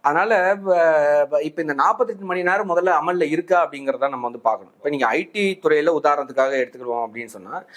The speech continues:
இப்ப பொதுவா ஐ டி துறை அஞ்சு நாள் தான் வேலை செய்யறது, அவங்களுக்கு சனி ஞாயிறு விடுப்பு. ஏன்னா வந்து ஐரோப்பா, அமெரிக்கால விடுப்புங்கிறனால அவங்களுக்கு இங்க விடுப்பு, அதுதான், ஆ, இது. ஆனா, நீங்க வந்து, ஆ, இப்ப இந்த கொரோனா காலத்துல இருந்து work from home அதிகமா வந்த காலத்துல இருந்து பாத்தீங்கன்னா, இந்த எட்டு மணி நேரம்ன்றது உண்மையிலேயே எட்டு மணி நேரமாக இருக்குதா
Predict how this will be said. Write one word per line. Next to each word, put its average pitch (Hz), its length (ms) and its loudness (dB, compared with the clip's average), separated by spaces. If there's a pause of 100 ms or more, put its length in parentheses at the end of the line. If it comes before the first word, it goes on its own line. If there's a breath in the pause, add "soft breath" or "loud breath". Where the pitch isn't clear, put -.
(220 loud breath)
இப்ப 147 240 2
பொதுவா 208 200 4
ஐ 175 160 2
டி 175 120 -4
துறை 165 180 2
அஞ்சு 151 240 0
நாள் 147 160 2
தான் 151 120 0
வேலை 135 200 2
செய்யறது, 127 400 0
அவங்களுக்கு 139 320 0
சனி 139 260 -2
ஞாயிறு 135 300 0
விடுப்பு. 131 300 -6
ஏன்னா 135 440 2
வந்து 151 260 2
ஐரோப்பா, 139 480 2
அமெரிக்கால 156 420 0
விடுப்புங்கிறனால 131 540 -4
அவங்களுக்கு 165 380 -2
இங்க 131 120 -6
விடுப்பு, 120 340 -8
அதுதான், 160 520 0
ஆ, 135 300 0
இது. 117 240 -8 (320 soft breath)
ஆனா, 160 180 0
நீங்க 170 260 0
வந்து, 180 440 2 (200)
ஆ, 147 160 0
இப்ப 135 200 -4
இந்த 131 120 0
கொரோனா 196 360 0
காலத்துல 175 340 0
இருந்து 165 280 2
work 156 40 0
from 220 240 -2
home 185 180 -2
அதிகமா 160 400 -2
வந்த 156 300 2
காலத்துல 165 360 0
இருந்து 156 240 -2
பாத்தீங்கன்னா, 127 320 -8
இந்த 160 140 -10
எட்டு 151 280 -2
மணி 196 240 -4
நேரம்ன்றது 165 640 -2
உண்மையிலேயே 190 400 0
எட்டு 165 140 -4
மணி 156 180 -6
நேரமாக 156 440 0
இருக்குதா 135 640 -2